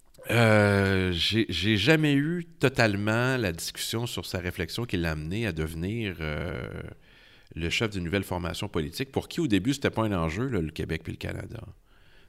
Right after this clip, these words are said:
Donc, d'ailleurs, quand on lui pose la question, euh, vous êtes fédéraliste, il dit, « Je me suis réconcilié avec le Canada »,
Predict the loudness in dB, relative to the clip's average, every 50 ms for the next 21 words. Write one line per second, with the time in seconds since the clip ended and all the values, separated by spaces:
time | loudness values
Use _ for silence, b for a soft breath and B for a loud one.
0 | b b -14 -14 -12 -6 -2 2 4 4 4 4 4 4 4 4 4 2 2 4
1 | 4 2 2 2 0 -2 0 -2 -2 0 0 0 2 2 4 4 4 4 4 2
2 | 2 2 0 0 0 -2 -2 -4 -4 -4 -4 -4 -4 -4 -2 0 0 0 2 0
3 | 0 0 -2 -2 -2 -2 -4 -4 -6 -8 -6 -6 -6 -4 -4 -4 -2 0 2 2
4 | 2 4 4 4 4 4 4 4 4 2 2 2 0 0 0 0 2 2 2 2
5 | 4 4 4 4 2 2 0 -2 -2 -4